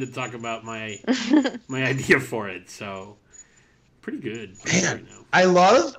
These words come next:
Speaker 3: I love your idea, but I also hate the fact that you,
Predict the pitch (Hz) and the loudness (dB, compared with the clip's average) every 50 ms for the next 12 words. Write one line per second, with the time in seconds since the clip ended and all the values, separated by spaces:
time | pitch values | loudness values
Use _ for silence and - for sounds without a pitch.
0 | - 165 175 175 175 170 180 190 214 208 233 233 226 220 180 185 196 208 190 - | 2 4 4 6 6 6 6 6 6 4 4 4 4 4 4 4 2 2 2 2
1 | 156 151 151 165 160 170 147 113 165 170 180 175 - 160 - 165 160 160 165 - | 2 2 2 2 0 -2 -4 -2 0 0 0 0 -2 -2 2 4 4 4 2 2
2 | - 147 - 131 135 135 135 131 127 123 | 0 -2 -2 0 -2 -2 0 -2 -4 -6